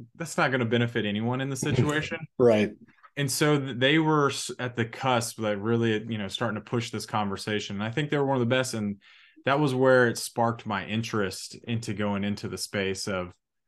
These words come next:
Speaker 1: okay, this is, there's something there.
Speaker 2: Yeah. All right. Well, let's talk about some of these overarching themes, 'cause I know we talked about it,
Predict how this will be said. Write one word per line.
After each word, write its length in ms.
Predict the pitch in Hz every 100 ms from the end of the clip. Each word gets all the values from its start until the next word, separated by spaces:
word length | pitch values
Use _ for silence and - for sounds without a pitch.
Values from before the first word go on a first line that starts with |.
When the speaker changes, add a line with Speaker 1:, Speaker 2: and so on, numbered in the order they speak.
| _
Speaker 1:
okay, 320 | 131 131 104 98
this 220 | 120 120
is, 180 | 117 113
there's 200 | 120 -
something 320 | 117 113 98
there. 360 | 98 - 120 - _ _ _ _ _
Speaker 2:
Yeah. 260 | 113 107 95 - _ _ - - - _ -
All 80 | 220
right. 80 |
Well, 100 | 254
let's 180 | 269 -
talk 320 | - 247 240
about 420 | 196 185 180 - -
some 120 | 202
of 60 |
these 140 | 190 156
overarching 560 | 170 156 143 139 139
themes, 340 | 131 131 113 -
'cause 200 | 110 117
I 60 | 131
know 100 | 127
we 100 | 123
talked 280 | 120 113 113
about 220 | 110
it, 100 | 107